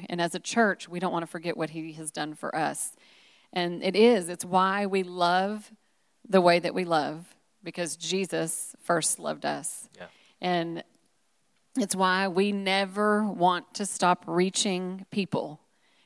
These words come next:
Speaker 1: is because Jesus never stopped reaching out for us.
Speaker 2: Yeah.
Speaker 1: Wherever we were, he was reaching out for us, and he w-, wanted us to draw near. And so we're not gonna quit reaching out to people either.
Speaker 2: Yeah.
Speaker 1: And why are we so generous?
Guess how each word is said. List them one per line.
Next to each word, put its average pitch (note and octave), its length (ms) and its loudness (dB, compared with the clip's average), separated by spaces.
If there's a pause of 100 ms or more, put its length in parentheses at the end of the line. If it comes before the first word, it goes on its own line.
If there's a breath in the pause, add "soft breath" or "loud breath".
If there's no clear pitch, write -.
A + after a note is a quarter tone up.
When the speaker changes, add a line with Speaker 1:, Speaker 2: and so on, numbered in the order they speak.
(120)
Speaker 1:
is E3+ 100 0
because E3+ 480 -2
Jesus F3 540 2
never F3 280 0
stopped E3+ 320 0
reaching E3 380 0
out - 140 -4
for D3+ 180 -2
us. D#3 220 -2
Speaker 2:
Yeah. E3 60 -6
Speaker 1:
Wherever E3+ 300 4
we A#3+ 160 4
were, G3 360 6
he G#3 320 2
was F#3+ 260 0
reaching F#3 420 -2
out F3+ 200 0
for E3+ 160 4
us, E3 220 2
and E3 140 -6
he E3+ 300 -4 (340 loud breath)
w-, F3+ 200 -8
wanted F#3 360 0
us E3+ 200 -8
to E3+ 100 -14
draw E3+ 240 0
near. E3+ 400 -4 (300 soft breath)
And E3+ 180 -8
so F3+ 80 0
we're F#3 140 2
not A#3+ 180 2
gonna G#3+ 160 0
quit G#3 220 2
reaching F3+ 300 2
out E3 140 -2
to F3+ 80 -6
people D#3+ 360 -6
either. D#3+ 340 -6 (100)
Speaker 2:
Yeah. G2+ 120 -8 (400 soft breath)
Speaker 1:
And E3+ 320 -2
why E3+ 320 4
are G#3 100 2
we G3 100 0
so G3 220 4
generous? A3+ 680 4